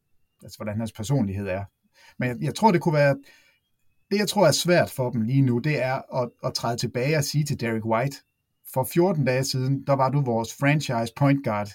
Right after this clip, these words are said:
Det var dig, der skulle styre holdet. Nu får du nøglerne til bussen, og det er en stor, flot bus." Og så gå ind fjorten dage senere og sige, "Hey, vi har faktisk traded for en point guard, som, ja, han kommer ind før dig.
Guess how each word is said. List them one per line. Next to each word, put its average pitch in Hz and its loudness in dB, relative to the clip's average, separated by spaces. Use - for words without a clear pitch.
Det 113 -4
var 120 -2
dig, 135 2
der 156 0
skulle - -6
styre 143 2
holdet. 120 0
Nu 156 4
får 156 2
du 123 0
nøglerne 139 2
til 139 -2
bussen, 147 2
og 113 -2
det 123 -2
er 131 -2
en 135 -2
stor, 175 4
flot 147 2
bus." 139 0
Og 139 -6
så 165 0
gå 143 2
ind 139 2
fjorten 147 2
dage 123 0
senere 123 -2
og 113 -2
sige, 120 -4
"Hey, 165 0
vi 127 -4
har 143 -2
faktisk 180 -4
traded 170 2
for 127 -2
en 113 0
point 208 0
guard, 151 0
som, 117 0
ja, 120 -4
han 156 -2
kommer 156 2
ind 180 0
før 175 4
dig. 107 -4